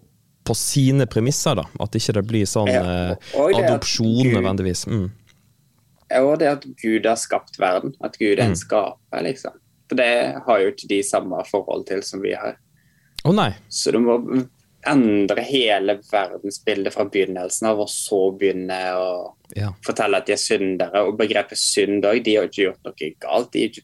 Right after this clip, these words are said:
Speaker 2: tyve, de er jo
Speaker 1: Mm.
Speaker 2: de reneste menneskene som finnes i hele verden, liksom, japanerne.
Speaker 1: Å ja, ja.
Speaker 2: Eh, og så du må forklare syndsbegrepet, og, og forklare det at alle har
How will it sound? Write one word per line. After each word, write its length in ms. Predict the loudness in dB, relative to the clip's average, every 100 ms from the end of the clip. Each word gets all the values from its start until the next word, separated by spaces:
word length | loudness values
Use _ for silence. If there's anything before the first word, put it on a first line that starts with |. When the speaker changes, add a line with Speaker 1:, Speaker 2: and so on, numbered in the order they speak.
| _
Speaker 2:
tyve, 560 | -8 -6 -6 -2 0
de 140 | 2 4
er 140 | 4
jo 180 | 2 2 0
Speaker 1:
Mm. 160 | -4 -4 -8 -4
Speaker 2:
de 120 | 0
reneste 480 | 2 2 2 0 0
menneskene 440 | 0 0 -2 -4
som 140 | -6 -4
finnes 240 | -4 0
i 40 | 0
hele 100 | 2
verden, 300 | 2 2 2
liksom, 280 | 0 -2 -2
japanerne. 580 | 0 0 0 -2 -4 -6 0
Speaker 1:
Å 80 | 2
ja, 200 | 2 -2
ja. 180 | -2 -2 -2 -10 _ _ _ _ _ _ _ -2
Speaker 2:
Eh, 560 | 2 4 4 4 4 2
og 80 | 0
så 80 | 2
du 80 | 4
må 160 | 2
forklare 680 | 0 -10 -8 -2 2 4 2
syndsbegrepet, 1500 | 0 0 0 0 -4 -2 -4 -2 -2 -2 -4 _ 2 4 4
og, 340 | 2 0 -4 -6
og 180 | -8 -8
forklare 380 | -6 -2 0 2
det 100 | 2
at 80 | 2
alle 440 | 0 0 0 2 2 -2 -10 _ _ _
har 300 | -4 2 2